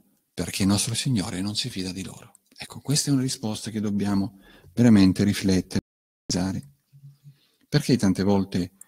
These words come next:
le richieste di preghiera non vengono accolte da Dio per la guarigione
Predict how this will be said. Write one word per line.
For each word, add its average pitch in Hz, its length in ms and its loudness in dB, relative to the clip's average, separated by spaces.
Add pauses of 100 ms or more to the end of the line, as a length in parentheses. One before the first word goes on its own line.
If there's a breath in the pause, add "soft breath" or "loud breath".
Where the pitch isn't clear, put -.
(220 soft breath)
le 110 80 4
richieste 113 460 4
di 104 100 4
preghiera 101 720 2
non 110 240 6
vengono 107 580 4 (600)
accolte 98 600 -2
da 92 140 -2
Dio 92 420 0 (480)
per 101 160 -4
la 98 80 0
guarigione 95 960 -2